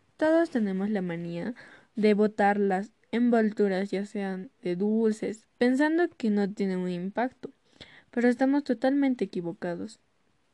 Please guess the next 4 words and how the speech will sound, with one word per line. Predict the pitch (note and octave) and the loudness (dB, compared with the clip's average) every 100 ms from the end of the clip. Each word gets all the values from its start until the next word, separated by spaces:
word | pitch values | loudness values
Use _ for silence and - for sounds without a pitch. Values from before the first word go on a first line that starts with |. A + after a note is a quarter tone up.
| _ _ _ _ | _ _ _ _
Estos | - B3 - D#4 | -4 -2 0 0
residuos, | C4+ A3 G#3+ G3 G3+ - - - - | 0 0 -2 -4 -4 -10 -20 -20 -16
al | - A3 G#3+ | -4 2 2
estar | G#3+ A3 A3 G#3+ G#3+ | 2 -2 0 0 0